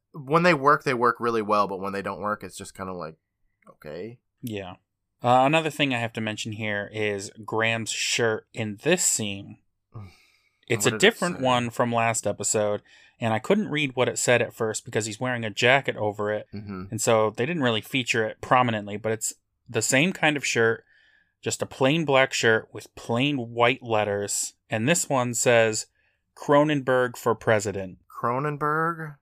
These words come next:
Speaker 2: Yes.
Speaker 1: I know that name. What does he direct?
Speaker 2: Uh, he directed The Fly.
Speaker 1: Oh, okay.
Speaker 2: Among lots of other things. But he's made some horror movies, so, yeah, Cronenberg for president.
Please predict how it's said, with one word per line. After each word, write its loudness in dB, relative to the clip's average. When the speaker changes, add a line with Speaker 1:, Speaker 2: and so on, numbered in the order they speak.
Speaker 2:
Yes. -8
Speaker 1:
I -2
know 4
that 4
name. -4
What -6
does -10
he -8
direct? -4
Speaker 2:
Uh, -2
he -10
directed -2
The -6
Fly. 0
Speaker 1:
Oh, -4
okay. -8
Speaker 2:
Among -6
lots -6
of -8
other -6
things. -16
But 2
he's 0
made 2
some -2
horror 0
movies, 0
so, 0
yeah, 2
Cronenberg 0
for -2
president. 2